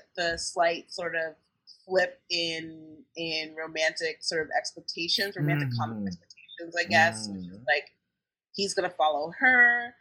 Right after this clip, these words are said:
Speaker 1: Um, she's sort of made this definitive choice, and he's gonna really, really sort of, like, I guess, continue to prove himself in terms of, like, how he's willing to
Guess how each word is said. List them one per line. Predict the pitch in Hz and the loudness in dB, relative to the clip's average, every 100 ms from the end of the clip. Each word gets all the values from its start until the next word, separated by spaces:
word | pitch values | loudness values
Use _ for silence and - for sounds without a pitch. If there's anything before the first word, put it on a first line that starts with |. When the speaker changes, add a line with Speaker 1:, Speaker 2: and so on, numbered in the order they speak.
| _ _ _ 175 | _ _ _ 2
Speaker 1:
Um, | 170 160 160 160 156 _ _ _ | 4 4 0 -8 -20 _ _ _
she's | - - 190 190 - | 6 6 4 -4 -4
sort | 185 | -4
of | 170 | -4
made | 170 165 170 - | -6 -8 -8 -4
this | 165 - - - - | -4 -4 -12 -16 -8
definitive | 170 165 175 170 170 160 | -8 -6 -6 -6 -6 -6
choice, | - - 156 160 233 - | -4 0 0 -2 -4 -8
and | 170 175 | -12 -12
he's | 170 165 | -12 -12
gonna | - 170 156 143 - 156 | -6 -2 -2 -2 -8 -10
really, | 160 160 151 - _ _ _ _ _ | -10 -8 -10 -12 _ _ _ _ _
really | 170 175 170 170 165 156 | 0 2 4 2 -4 -6
sort | - 185 | -4 -4
of, | 175 | -2
like, | 156 - - - _ _ _ | -2 -4 -16 -18 _ _ _
I | 160 | 0
guess, | 156 160 156 - - - - _ _ _ _ _ _ _ _ _ | 4 2 2 -4 -10 -12 -14 _ _ _ _ _ _ _ _ _
continue | - 196 - 190 185 185 185 - | 2 4 4 4 -2 -8 0 2
to | - - - | 2 0 -6
prove | 185 170 180 185 | -4 -4 -4 -6
himself | 233 220 - 202 214 233 202 | -6 -4 2 4 4 2 -2
in | 190 | -4
terms | 190 196 196 | -4 -4 -4
of, | 180 175 | -8 0
like, | 160 156 - | 2 2 0
how | 151 160 160 | 2 2 2
he's | 165 160 156 - - _ _ | -4 -8 -4 -4 -6 _ _
willing | 165 170 165 170 - 165 | 2 2 2 0 2 4
to | 165 160 156 | 2 -2 -8